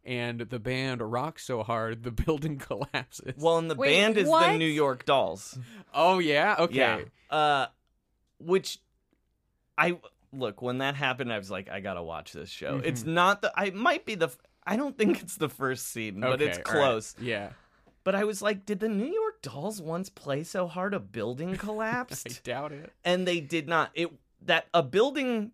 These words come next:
Speaker 2: that they used to play in all the time did
Speaker 3: Was,
Speaker 2: collapse,
Speaker 3: was
Speaker 2: but not when they were
Speaker 3: demolished. <laughs>
Speaker 2: playing.
Speaker 1: <laughs> Yeah. It was a zoning issue. <laughs>
Speaker 3: And so Please Kill Me is about C B G Bs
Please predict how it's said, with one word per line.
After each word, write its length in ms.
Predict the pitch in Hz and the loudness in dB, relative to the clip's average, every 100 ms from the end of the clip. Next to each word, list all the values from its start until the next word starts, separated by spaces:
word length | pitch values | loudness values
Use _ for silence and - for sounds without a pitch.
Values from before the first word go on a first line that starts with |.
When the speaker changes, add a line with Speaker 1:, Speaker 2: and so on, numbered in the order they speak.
| - | 0
Speaker 2:
that 140 | 156 | 2
they 140 | 156 | 2
used 240 | 143 139 135 | 0 -4 -6
to 60 | 131 | -6
play 240 | 143 131 | -4 -2
in 80 | 127 | -2
all 140 | 117 | -2
the 80 | 110 | -4
time 320 | - 110 98 107 | -6 -6 -6 -4
did 300 | 131 156 151 | -2 -2 -4
Speaker 3:
Was, 80 | - | 0
Speaker 2:
collapse, 460 | 226 220 190 196 | 2 2 0 -2
Speaker 3:
was 100 | 220 214 | 0 2
Speaker 2:
but 140 | 180 | 2
not 360 | - 165 240 311 | 4 8 8 8
when 200 | 170 165 | 4 4
they 120 | 156 | 4
were 220 | 147 143 | 4 2
Speaker 3:
demolished. 80 | 139 | 2
<laughs> 0 | |
Speaker 2:
playing. 600 | - 147 131 135 226 - | 2 2 4 6 6 8
Speaker 1:
<laughs> 40 | |
Yeah. 260 | - 139 - - - - - - | 6 4 8 8 8 2 -2 -2
It 180 | - 123 | -2 -2
was 180 | 123 127 | -4 -2
a 140 | 123 | -4
zoning 440 | 117 127 127 127 | -2 -2 0 -2
issue. 460 | 120 120 117 117 117 151 - 131 - | -2 -4 -2 -2 -2 -6 -10 -10 -4
<laughs> 80 | 247 349 - _ _ _ | -4 -4 -10 _ _ _
Speaker 3:
And 140 | 233 233 | -10 -6
so 120 | 240 | -6
Please 280 | - 196 - | -6 -10 -8
Kill 180 | - 254 | -6 -6
Me 120 | 226 | -4
is 100 | 196 | -4
about 300 | 185 170 - | 0 0 -2
C 140 | - 185 | -8 -10
B 100 | 180 | -8
G 220 | 165 170 | -8 -8
Bs 460 | 156 156 156 151 | -8 -10 -10 -12